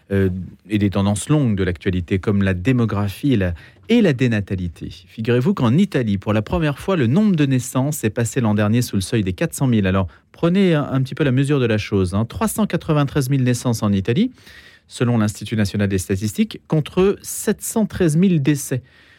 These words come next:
Autrement dit, l'Italie, euh, perd, euh, quatre cent mille habitants quasiment, euh, tous les, tous les ans. Quatre cent mille habitants, euh, c'est considérable. Et le pape François s'en est ému.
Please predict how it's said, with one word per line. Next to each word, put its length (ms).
Autrement 340
dit, 120
l'Italie, 480
euh, 180
perd, 400
euh, 140
quatre 220
cent 100
mille 140
habitants 400
quasiment, 600
euh, 60
tous 120
les, 880
tous 100
les 160
ans. 140
Quatre 160
cent 120
mille 140
habitants, 380
euh, 80
c'est 160
considérable. 720
Et 300
le 100
pape 180
François 360
s'en 200
est 600
ému. 320